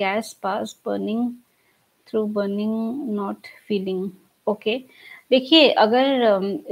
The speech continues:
जलन वगैरह की problem है and gas बहुत ज़्यादा बन रही है, साथ में जलन की एक समस्या है, Carbovec मेडिसिन ले सकते हैं thirty potency में, right? So Carbovec is a good medicine which you can consider and it's a,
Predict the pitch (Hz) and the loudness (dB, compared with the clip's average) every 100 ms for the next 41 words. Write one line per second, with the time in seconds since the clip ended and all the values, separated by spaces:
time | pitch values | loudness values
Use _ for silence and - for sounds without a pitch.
0 | 202 - 220 240 294 277 226 220 220 233 | -6 2 4 6 6 6 4 2 0 -2
1 | 240 208 190 190 214 202 208 202 202 190 | -4 -2 -2 -2 -2 -2 -4 -4 -4 -4
2 | 190 190 190 185 196 208 214 - 196 202 | -2 -2 -4 -2 -2 0 -4 -6 -6 -2
3 | 214 202 196 190 185 190 196 190 190 190 | -2 -2 -2 -4 -4 -4 -4 -4 -8 -6
4 | 190 175 190 208 240 240 240 220 202 - | -6 -2 0 0 0 -2 -4 -4 -4 -6
5 | 196 185 185 - 202 185 190 247 _ - | -10 -10 -10 -8 -6 -4 -4 -6 _ -20
6 | _ - 339 330 262 302 320 320 220 208 | _ 4 8 8 8 6 4 2 0 0
7 | 220 233 190 196 202 - 202 226 277 - | -2 -2 -4 -4 -6 -6 -4 -4 -4 -4
8 | 214 196 214 208 180 180 180 208 247 226 | -4 -2 -4 -6 -6 -6 -6 -6 -6 -6
9 | 269 - 254 233 220 226 240 240 240 233 | -8 -8 -4 -2 0 0 -2 -2 -4 -2
10 | 233 220 220 254 226 208 202 - 214 208 | -2 -2 -4 -4 -6 -6 -8 -8 -6 -6
11 | 214 208 208 254 202 196 196 196 - 214 | -6 -10 -6 -2 -2 -4 -6 -12 -6 -4